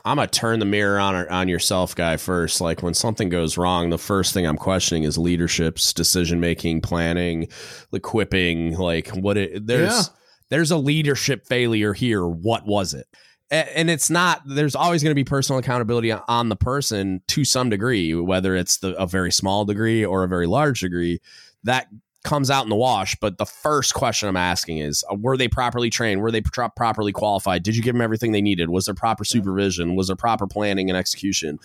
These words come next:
Speaker 1: Did everybody have all the things that, yeah, like, you just go on and
Speaker 2: Yeah.
Speaker 1: on and on. It's like, there is a leadership failure and I'm gonna find it.
Speaker 2: Yeah. Did you
Speaker 1: Um,
Speaker 2: meet your own managerial responsibilities
Speaker 1: Yeah.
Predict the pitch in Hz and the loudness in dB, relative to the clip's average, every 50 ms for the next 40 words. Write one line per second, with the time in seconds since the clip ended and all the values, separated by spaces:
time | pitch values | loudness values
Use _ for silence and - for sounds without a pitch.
0 | - - - - - - - 98 110 117 117 120 120 117 113 117 113 107 104 104 | -16 -20 -20 -20 -14 -8 -4 -2 0 0 2 2 2 2 0 0 0 -2 -2 -4
1 | 101 101 98 - 113 110 104 95 95 98 98 117 113 107 107 107 107 104 98 _ | -8 -8 -6 -4 -2 -2 -2 -2 -2 -2 0 0 2 2 2 2 0 0 -2 _
2 | _ - 113 110 113 107 - - 110 104 101 104 101 98 95 - 101 98 92 104 | _ -8 -6 -4 -4 -4 -2 -2 0 0 2 2 2 2 2 2 2 0 0 0
3 | 101 95 90 - - 98 - _ - 117 127 131 131 135 135 117 117 117 117 117 | -2 -2 -2 -2 -4 -6 -6 _ -2 0 2 2 2 2 2 0 0 0 0 0
4 | 120 113 113 - - 110 92 - - - 117 110 107 104 117 104 104 101 92 98 | 0 0 0 0 -2 -4 -6 -8 -4 -2 0 0 2 2 2 2 2 2 2 0
5 | 98 104 98 107 98 95 - - 107 95 87 85 82 80 - _ - - - - | 0 0 0 0 -2 -2 -2 -4 -4 -4 -6 -8 -12 -14 -16 _ -20 -20 -20 -20
6 | - - - 147 139 127 123 - 127 127 123 120 - - 175 185 202 190 - - | -12 -4 -2 0 0 2 2 2 2 4 4 4 4 4 4 2 2 0 0 0
7 | 175 151 143 143 156 170 180 180 160 151 156 165 170 165 135 - 165 156 151 151 | 0 2 2 4 4 4 4 4 4 4 4 4 4 2 2 2 2 2 4 4
8 | 151 147 135 127 123 - - - 139 135 135 - - 131 131 131 131 127 117 113 | 4 2 2 2 0 0 0 0 0 0 0 0 -2 -2 0 0 0 2 0 0
9 | 110 107 107 104 110 - - - - - 98 104 110 104 98 87 78 - | -2 -2 -2 0 0 0 0 0 -2 -4 -2 0 0 2 0 0 -2 -4